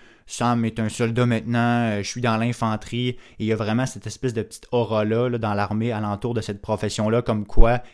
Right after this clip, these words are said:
elle se voudrait meilleure que les autres. Donc moi, étant jeune, j'y ai cru un petit peu, là, à, à cette idée préconçue-là que l'infanterie, les gens dans l'infanterie é-, étaient meilleurs que, que les autres. Donc j'avais cette espèce de pression-là sociale, plus en,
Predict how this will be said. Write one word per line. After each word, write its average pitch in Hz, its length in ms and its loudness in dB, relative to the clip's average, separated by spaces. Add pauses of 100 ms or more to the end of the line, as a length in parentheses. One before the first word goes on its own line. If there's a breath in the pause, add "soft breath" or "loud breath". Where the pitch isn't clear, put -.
elle 104 120 -4
se 113 100 -4
voudrait 113 340 -2
meilleure 113 540 0 (200)
que 110 100 -4
les 107 280 0
autres. 131 280 2 (200 soft breath)
Donc - 120 -6
moi, 139 200 0
étant 107 280 0
jeune, 113 400 -2 (560 soft breath)
j'y 107 280 -2
ai 123 80 -2
cru 170 280 -2
un 107 140 0
petit - 180 -12
peu, 135 140 0
là, 104 400 0
à, - 60 -6 (500 soft breath)
à 104 40 -4
cette - 240 -6
idée 113 240 0
préconçue-là 117 1000 0
que 113 140 -6
l'infanterie, 107 720 -2 (760)
les 113 160 2
gens 117 160 4
dans 110 100 4
l'infanterie 107 600 0
é-, 101 160 -4
étaient 107 220 -2
meilleurs 104 460 0
que, 101 220 -2
que 98 100 -8
les 98 280 -2
autres. 117 200 0
Donc 104 320 -2 (400 loud breath)
j'avais 110 220 0
cette 113 160 -2
espèce 143 280 -2
de 110 100 0
pression-là 117 840 0
sociale, 123 640 -2
plus 135 320 2
en, 110 180 -2